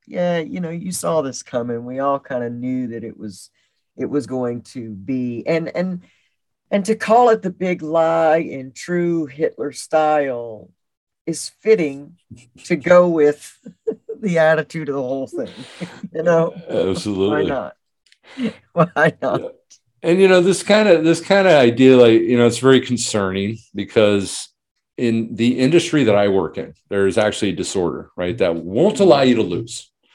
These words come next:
Speaker 1: Yep.
Speaker 2: And
Speaker 1: That's
Speaker 2: honestly,
Speaker 1: true.
Speaker 2: should y-, y-, nobody should actually be president that has this disorder, and you can see this within.
Speaker 1: Absolutely.
Speaker 2: And what am I talking about?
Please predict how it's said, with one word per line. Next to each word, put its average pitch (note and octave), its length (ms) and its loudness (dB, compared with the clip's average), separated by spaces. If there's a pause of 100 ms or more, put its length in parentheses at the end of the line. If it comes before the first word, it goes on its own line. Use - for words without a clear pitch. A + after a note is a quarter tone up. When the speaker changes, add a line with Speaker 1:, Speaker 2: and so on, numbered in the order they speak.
(360)
Speaker 1:
Yep. D3 240 -2
Speaker 2:
And G#2 180 -2
Speaker 1:
That's G2 100 -8
Speaker 2:
honestly, A#2 500 0
Speaker 1:
true. G2+ 40 -4
Speaker 2:
should G#2 560 0 (1040)
y-, C3 200 -8
y-, B2+ 380 -8
nobody B2+ 380 0
should A#2+ 220 2
actually A2 280 2
be F#2+ 120 -6
president G2 580 -2
that F#2 160 -2
has A#2 400 -6
this G2+ 200 -8
disorder, G2+ 580 0
and F#2+ 120 -6
you G2 120 -8
can F#2 160 -12
see G#2 220 -6
this F#2 200 0
within. G2+ 200 -8
Speaker 1:
Absolutely. F#2+ 120 -2
Speaker 2:
And F2 80 -6
what G2 100 -2
am G2 100 -4
I G2 80 0
talking G#2+ 340 -2
about? G#2 320 -2